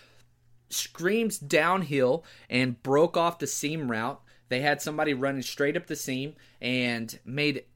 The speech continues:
hit him in the hands. He actually caught it. He caught the ball, but then he slipped his feet. And whenever he slipped, his hands let go of the ball, and it was a dropped interception. But overall, great game. He continues to play very, very well.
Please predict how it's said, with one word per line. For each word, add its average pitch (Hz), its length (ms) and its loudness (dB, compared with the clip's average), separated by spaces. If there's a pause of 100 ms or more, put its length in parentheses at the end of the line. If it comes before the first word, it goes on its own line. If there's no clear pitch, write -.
hit 185 320 2
him 247 100 8
in 233 60 2
the 208 60 2
hands. 185 220 0
He 139 120 2
actually 285 280 0
caught 180 400 0
it. 120 200 0
He 127 160 -10
caught 233 280 0
the 196 80 4
ball, 131 400 0 (300)
but 147 120 0
then 180 140 2
he 165 80 0
slipped 196 460 0
his 160 160 -4
feet. 160 400 -4
And 120 160 -6
whenever 139 260 0
he 127 100 2
slipped, 185 540 0
his 135 220 -4
hands 160 380 -4
let 131 140 -2
go 135 160 0
of 123 60 0
the 113 60 -6
ball, 139 420 0 (240)
and 120 120 -2
it 127 40 0
was 120 140 -2
a 113 60 -4
dropped 127 380 0
interception. 120 680 -2
But 110 220 -4
overall, 143 420 4
great 127 300 -2
game. 127 220 -4
He 139 120 -8
continues 123 720 -4
to 107 100 -10
play 107 300 -2
very, 120 300 0
very 110 180 -2
well. 104 300 -6